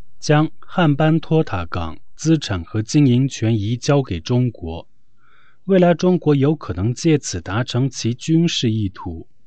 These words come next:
斯里兰卡官方将无法预防。这也同样需要尼泊尔政府引以为戒。同时，二零一三年至二零一七年间，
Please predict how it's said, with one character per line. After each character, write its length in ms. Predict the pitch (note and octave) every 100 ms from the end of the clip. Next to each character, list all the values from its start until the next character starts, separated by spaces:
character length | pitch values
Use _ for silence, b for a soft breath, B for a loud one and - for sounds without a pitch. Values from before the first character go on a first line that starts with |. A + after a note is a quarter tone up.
| - - - - -
斯 200 | - -
里 120 | F3+ E3
兰 160 | D3+
卡 160 | D3+ F#2+
官 280 | - B2+ C3+
方 240 | C#3+ C#3 -
将 300 | - D3 D3+
无 160 | B2+
法 260 | D3+ - E2
预 240 | F#2+ C#3
防。 400 | A#2+ - E2+ E2 F#2 - - - - - - - - -
这 100 | F#3
也 120 | C#3
同 240 | - B2+
样 240 | E3 D#3 C#3+
需 160 | -
要 160 | E3 C#3
尼 160 | B2+
泊 160 | C#3 D#3+
尔 160 | A2+ E2+
政 240 | - D#3 B2
府 160 | -
引 340 | E2+ F2 A2+ B2
以 120 | F2
为 240 | D#2 E2
戒。 360 | F2+ - G2+ F2+ - - - - - - - - - - - -
同 180 | G#2+
时， 340 | A2 - G#2 G#2+ - - - -
二 160 | - F3
零 180 | E3 D#3+
一 160 | E3
三 320 | E3+ - E3+ D3+
年 200 | A#2 C3
至 160 | C#3
二 140 | C#3 C3+
零 200 | A2+ B2
一 140 | C3
七 240 | B2+ -
年 280 | B2+ F2 F2
间， 380 | F#2 G#2+ G2+ G#2+